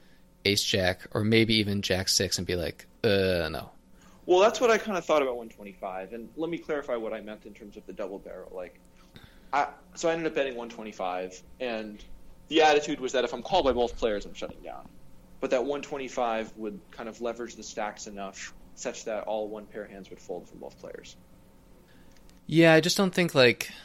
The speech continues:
Speaker 2: And then,
Speaker 1: the
Speaker 2: like, if
Speaker 1: problem
Speaker 2: the action player calls, I'm completely shutting down, and if the reg calls, I'm firing the, the third barrel.
Speaker 1: That's the problem. I think that's the problem, though, about if the reg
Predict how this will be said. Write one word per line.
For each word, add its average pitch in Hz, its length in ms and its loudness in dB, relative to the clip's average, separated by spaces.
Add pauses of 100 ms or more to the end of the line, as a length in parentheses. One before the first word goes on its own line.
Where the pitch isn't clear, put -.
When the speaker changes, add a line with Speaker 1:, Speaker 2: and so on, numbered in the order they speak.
(480)
Speaker 2:
And 156 120 2
then, 151 100 2
Speaker 1:
the 143 60 6
Speaker 2:
like, 151 80 8
if 147 40 2
Speaker 1:
problem 185 220 10
Speaker 2:
the 160 60 8
action 165 180 -2
player 143 220 8
calls, 131 360 4
I'm 120 100 -12
completely 117 380 -8
shutting 107 280 -10
down, 101 320 -10
and 101 80 -14
if 98 120 -18
the 107 60 -12
reg 104 240 -10
calls, 98 380 -8
I'm 95 140 -16 (260)
firing 92 300 -10
the, 92 60 -18 (140)
the - 80 -16
third - 240 -16
barrel. 76 260 -14
Speaker 1:
That's 160 280 2
the 190 60 0
problem. 139 420 2
I 135 100 2
think 135 160 0
that's 123 200 4
the 123 60 -4
problem, 98 300 0
though, 87 240 -4 (960)
about 117 460 4 (1080)
if 151 140 0
the 147 100 6
reg 131 320 4